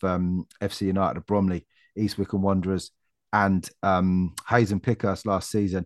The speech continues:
Uh, so Phoenix Sports, probably with something to prove. I always like them. They're such a good side.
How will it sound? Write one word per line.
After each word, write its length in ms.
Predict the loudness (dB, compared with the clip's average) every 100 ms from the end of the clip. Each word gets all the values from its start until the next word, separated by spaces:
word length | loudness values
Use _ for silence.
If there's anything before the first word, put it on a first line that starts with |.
| _ _ _
Uh, 140 | 0 0
so 160 | 0
Phoenix 360 | 0 2 0 0
Sports, 340 | 0 0 -2
probably 360 | 2 4 6 6
with 160 | 4
something 300 | 2 -2 -2
to 140 | -10 -6
prove. 280 | 0 2 6
I 120 | 6
always 340 | 6 2 -2
like 220 | -6 -6 -4
them. 160 | -2
They're 140 | -2 -4
such 340 | -4 -4 -6
a 40 |
good 220 | -8 -8 -6
side. 340 | -4 -4